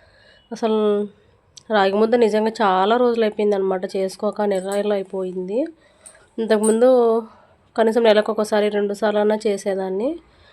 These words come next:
ఏ కర్రీ అయినా బాగుంటుందన్నమాట రాగి ముద్దలోకి.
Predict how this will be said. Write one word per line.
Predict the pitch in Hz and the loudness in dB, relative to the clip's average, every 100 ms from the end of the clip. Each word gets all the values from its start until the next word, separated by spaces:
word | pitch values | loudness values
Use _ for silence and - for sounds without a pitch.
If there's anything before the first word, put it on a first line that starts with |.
| _ - | _ -4
ఏ | 226 220 | 0 0
కర్రీ | 220 214 220 | 2 4 4
అయినా | 220 226 | 4 4
బాగుంటుందన్నమాట | 220 202 202 208 202 196 190 196 | 4 4 2 0 -4 -2 -2 -2
రాగి | 190 185 | -2 -4
ముద్దలోకి. | 185 185 185 190 185 240 | -4 -6 -6 -6 -6 -2